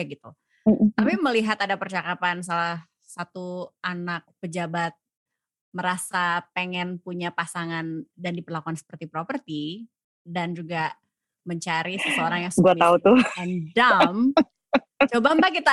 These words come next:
Speaker 1: ajak ngobrol bareng yuk, gitu.
Speaker 2: Oh, gemes.
Speaker 1: Nggak, maksudnya, eh, apa yang lo cita-citakan tadi dan, dan lo gatel pengen ajak ngobrol <laughs> gitu ya.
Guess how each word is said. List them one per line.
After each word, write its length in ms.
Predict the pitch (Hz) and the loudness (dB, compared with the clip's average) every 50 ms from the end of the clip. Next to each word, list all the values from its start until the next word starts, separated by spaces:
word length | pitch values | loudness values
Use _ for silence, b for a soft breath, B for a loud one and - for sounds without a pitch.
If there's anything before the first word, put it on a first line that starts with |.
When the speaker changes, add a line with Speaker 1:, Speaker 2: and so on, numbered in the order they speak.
| 247 240 240 | 4 4 4
Speaker 1:
ajak 100 | 262 254 | 2 2
ngobrol 380 | 226 233 233 233 226 285 302 277 | 4 4 4 4 4 4 4 4
bareng 240 | 262 247 240 269 | 4 4 6 8
yuk, 360 | 311 311 294 - - 180 190 - | 8 10 10 8 8 6 2 2
gitu. 480 | - - 262 254 - 339 339 339 339 339 | 2 4 6 8 8 10 10 10 10 10
Speaker 2:
Oh, 180 | 339 339 339 330 294 | 10 10 10 10 8
gemes. 580 | 262 254 269 233 254 254 285 262 277 403 403 - - - - _ _ | 8 6 6 4 2 2 4 4 4 4 2 0 -4 -8 -12 _ _
Speaker 1:
Nggak, 180 | _ 269 330 277 | _ 4 4 4
maksudnya, 400 | 262 277 262 247 254 311 330 - 226 - | 4 4 2 4 4 4 4 2 2 2
eh, 380 | - 269 254 254 254 254 254 - | 2 4 4 6 4 4 4 2
apa 220 | - 226 233 - | 2 0 0 2
yang 140 | 254 262 254 | 2 2 4
lo 140 | 247 240 240 240 226 - - | 4 4 4 4 2 0 -4
cita-citakan 600 | - - 349 285 233 240 240 214 240 220 220 220 | -8 -4 0 0 0 0 0 0 0 0 0 0
tadi 400 | 214 247 285 240 180 190 196 190 | 0 0 0 0 -2 -6 -8 -8
dan, 320 | _ 175 208 202 190 190 185 - - | _ -2 -2 -2 -2 -4 -8 -12 -12
dan 460 | 175 170 180 180 180 180 180 156 147 | -8 -6 -4 -4 -4 -6 -8 -12 -12
lo 160 | - - 185 185 | -10 -8 -8 -6
gatel 460 | 175 185 185 180 - 190 190 185 - | -6 -6 -6 -6 -6 -6 -6 -6 -6
pengen 560 | 190 180 180 175 175 175 170 170 165 165 165 _ _ _ _ _ _ | -6 -6 -6 -6 -6 -6 -6 -8 -10 -12 -14 _ _ _ _ _ _
ajak 240 | _ - 214 - - - | _ -8 -8 -8 -6 -2
ngobrol 380 | 208 254 240 202 185 185 202 240 - - - | 0 0 0 0 0 0 0 0 0 -4 -10
<laughs> 140 | _ _ 175 | _ _ -4
gitu 140 | 196 165 151 143 | -4 -2 -4 -4
ya. 160 | 165 175 208 | -4 -4 -4